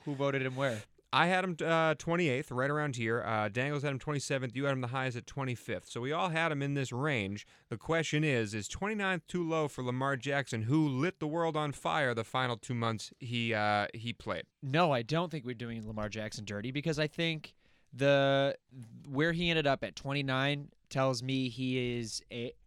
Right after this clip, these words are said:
Speaker 1: you know, for a rookie, a ki-, a kid who was drafted late in the first round,
Speaker 2: Mm-hmm.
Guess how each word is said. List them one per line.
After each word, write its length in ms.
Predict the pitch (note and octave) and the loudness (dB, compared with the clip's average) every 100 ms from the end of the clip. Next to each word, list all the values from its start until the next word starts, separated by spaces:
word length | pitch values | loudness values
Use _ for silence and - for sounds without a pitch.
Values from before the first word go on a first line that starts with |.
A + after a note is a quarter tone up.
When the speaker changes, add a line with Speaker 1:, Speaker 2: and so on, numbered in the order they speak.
| - - | -20 -12
Speaker 1:
you 120 | B2+ | -12
know, 80 | G#2+ | -8
for 160 | - A2+ | -6 -4
a 40 | |
rookie, 640 | G#2+ C3 D#3+ F3 E3+ E3+ - _ - | 0 0 0 -2 -2 -2 -8 _ -12
a 80 | G#2+ - | -12 -12
ki-, 220 | - - | -8 -6
a 100 | B2+ | -8
kid 240 | A#2 - D3 | -8 -2 0
who 80 | D3 | 0
was 140 | A#2 | -2
drafted 400 | - C3+ - G#2 | 0 -2 -2 -10
late 280 | G2+ B2 C#3+ | -6 -4 -2
in 60 | |
the 80 | C#3+ | -4
first 420 | - C3+ B2+ - | -6 -4 -4 -6
round, 400 | A2+ A2 A#2+ D3 | -8 -6 -4 -4
Speaker 2:
Mm-hmm. 140 | B2 | -4